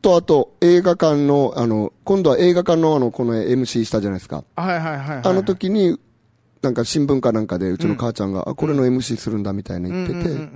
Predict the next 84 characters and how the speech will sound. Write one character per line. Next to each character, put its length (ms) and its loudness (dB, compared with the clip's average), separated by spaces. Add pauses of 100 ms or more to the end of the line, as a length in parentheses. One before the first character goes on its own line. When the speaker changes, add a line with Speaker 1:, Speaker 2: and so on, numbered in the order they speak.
(120)
Speaker 2:
ん。 100 -18
Speaker 1:
首 140 -4
里 0 -
劇 200 -4
場 120 2
っ 20 -12
て 120 -4
あ 40 -2
あ 60 -2
い 60 0
う、 220 0
あ、 60 -4
な 140 -6
ん 40 -10
か、 200 -10 (280)
そ 180 -6
う 40 -4
い 60 -4
う 80 -8
成 160 -4
人 200 -2
映 60 -4
画 100 -4
の 300 -2 (140)
劇 200 -8
場 140 0
だ 80 -2
よ 80 -2
ね、 160 0
み 140 2
た 100 -4
い 60 -4
に 20 -6
言 80 -8
っ 20 -12
て 140 -18
た 60 -8
Speaker 2:
う 40 -4
ん 20 -4
う 20 -6
ん 40 -6 (440)
う 20 -20
ん。 60 -20
Speaker 1:
時 140 -2
に 60 2
言 100 2
わ 60 -2
れ 60 -8
ま 100 -10
し 120 -18
た 80 -20
ね。 120 -20 (400)
Speaker 2:
あ、 40 -20 (240)
な 160 -10
る 80 -10
ほ 140 -12
ど 100 -12
ね。 80 4
Speaker 1:
う 40 6
ん。 200 2
Speaker 2:
あ、 160 -12
し-、 420 -20
あ、 140 -6
じ 80 -6
ゃ 40 -2
あ 40 -6
那 80 -4
覇 180 -2
に 60 -4
住 120 -4
ん 60 -4
で 80 -2
る 60 -4
人 140 -6
で 80 -4
も 100 -6
知 120 -6
ら 120 -2
な 160 -2
い 180 -8 (340)
ん 40 -6
だ、 120 -10
結 280 -14
構。 220 -16